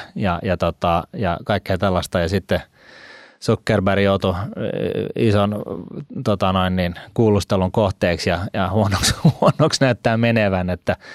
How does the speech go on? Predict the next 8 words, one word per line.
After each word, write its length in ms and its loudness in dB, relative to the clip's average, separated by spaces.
eh, 640 0
mitä 300 2
se 140 2
on, 120 2
kaksi 240 0
pilkku 220 2
kuusi 280 2
miljardia 640 2